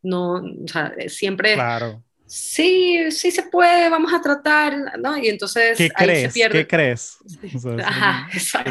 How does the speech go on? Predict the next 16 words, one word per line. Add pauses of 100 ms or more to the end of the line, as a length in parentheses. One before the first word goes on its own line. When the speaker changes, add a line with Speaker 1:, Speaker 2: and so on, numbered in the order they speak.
(120)
Speaker 2:
sí, (100)
más
de
una
vez
que
sí.
Speaker 1:
Sí. (120)
Speaker 2:
"Mira,
nos
vemos
el
viernes
a
las
cuatro.